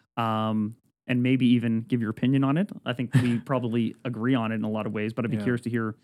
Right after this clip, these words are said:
Speaker 1: your, your summary of it.
Speaker 2: Well, I really like, uh, I really like taking complicated things and making them so, I don't know, a sixth grader could under-, understand.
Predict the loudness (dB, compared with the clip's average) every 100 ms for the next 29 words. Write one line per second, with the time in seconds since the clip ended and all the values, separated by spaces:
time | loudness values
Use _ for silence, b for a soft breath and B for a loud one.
0 | _ _ -8 -4 0 -2 -2 -4 -2 -4
1 | -8 -12 _ b b b _ 0 2 4
2 | 4 2 2 0 -2 -2 0 -2 -4 -8
3 | _ _ -6 0 4 6 6 4 0 -2
4 | 0 0 -2 -4 -8 -2 -2 0 -2 0
5 | -2 -4 -4 -2 -2 -4 -8 b b b
6 | b 2 2 4 4 2 0 0 0 -2
7 | -10 _ -10 -6 -4 -4 -6 -10 -6 -4
8 | -4 -6 -6 -6 -6 -6 -8 -4 -4 -4
9 | -6 -6 -6